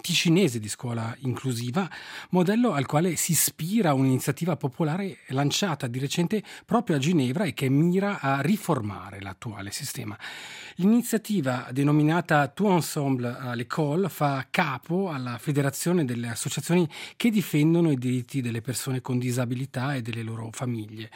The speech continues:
Noi vi proponiamo la testimonianza di una mamma ticinese che è stata, eh, invitata a Ginevra per presentare l'esperienza vissuta con suo figlio in Ticino. Il servizio è di Romina Lara.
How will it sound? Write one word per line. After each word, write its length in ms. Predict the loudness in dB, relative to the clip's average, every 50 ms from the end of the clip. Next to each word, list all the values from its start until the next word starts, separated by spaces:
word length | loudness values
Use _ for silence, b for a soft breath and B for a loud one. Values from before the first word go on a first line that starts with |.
| B B B B B B B B B
Noi 280 | 2 4 6 6 4 2
vi 260 | 0 -4 -4 -6 -6
proponiamo 760 | -6 0 0 0 0 2 2 2 4 2 0 -4 -10 -10 -6
la 260 | -4 -4 -4 -4 -6 -4
testimonianza 640 | -4 -4 -2 -2 0 2 2 4 4 2 2 0 0
di 60 | 0
una 140 | 2 2 2
mamma 320 | 2 2 2 2 0 0
ticinese 500 | -2 -4 -4 0 0 2 2 2 0 -4
che 80 | -4 -8
è 60 | -4
stata, 340 | -4 -4 -2 -2 -4 -4 -4 _
eh, 220 | -6 -4 -4 -4 -4 0
invitata 720 | 2 4 4 4 2 2 2 0 0 0 -2 -4 -4 -4
a 60 | -2
Ginevra 440 | -2 0 0 0 0 0 0 -2 -4 B B B B B
per 180 | 0 0 0 2
presentare 560 | 2 0 0 0 -2 -2 -2 -2 -2 -2 -2
l'esperienza 720 | -2 -4 -4 -2 -2 -2 0 0 -2 -2 -2 -4 -4 -2 -4
vissuta 560 | -2 -2 0 -2 -2 -4 -8 -6 -6 -8 -8 -4
con 200 | 2 2 2 2
suo 160 | 2 0 -4
figlio 380 | -6 -6 -12 -12 -10 -10 -10 -6 0
in 180 | 0 0 0
Ticino. 480 | 0 -4 -6 -6 -8 -8 -8 -8 -8 B B B B B B B B
Il 120 | -2 0
servizio 580 | 2 4 2 2 2 2 -4 -6 -4 -4 -4 -2 0
è 80 | -2
di 100 | 2 4
Romina 300 | 4 4 6 4 4 4
Lara. 240 | 2 -2 -4 -12 -16